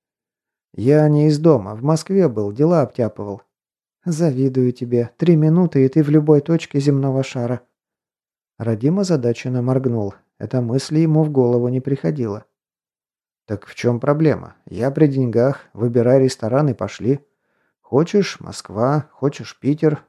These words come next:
Можем во Владик. Хотя нет, там глубокая ночь». «А можно за границу?» хлопнула глазами Ольга.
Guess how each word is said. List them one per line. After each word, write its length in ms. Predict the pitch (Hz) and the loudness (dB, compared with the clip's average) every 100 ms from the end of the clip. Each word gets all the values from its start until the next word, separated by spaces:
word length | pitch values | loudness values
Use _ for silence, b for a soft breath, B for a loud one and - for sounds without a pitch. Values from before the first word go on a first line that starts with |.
| - | -14
Можем 420 | 110 180 180 151 | -6 -2 0 2
во 120 | 135 | 2
Владик. 540 | 113 120 147 151 - _ _ | 2 0 0 -2 -4 _ _
Хотя 300 | _ 127 135 | _ -10 -8
нет, 260 | 123 101 - | -8 -8 -8
там 240 | 139 135 | -4 -2
глубокая 500 | 123 117 117 117 117 | 0 0 0 0 -2
ночь». 360 | 117 110 - - _ _ _ _ _ _ _ _ _ - | -2 -6 -10 -16 _ _ _ _ _ _ _ _ _ -6
«А 100 | 151 | -2
можно 400 | 190 196 165 147 | 0 0 0 0
за 140 | 143 | 2
границу?» 580 | 160 160 131 - 131 127 _ _ _ | 4 4 2 -4 -8 -10 _ _ _
хлопнула 540 | 123 123 - 120 117 | 0 0 0 -2 0
глазами 500 | 117 127 120 113 113 | 2 2 2 -2 -4
Ольга. 360 | 120 104 101 | -2 -2 -4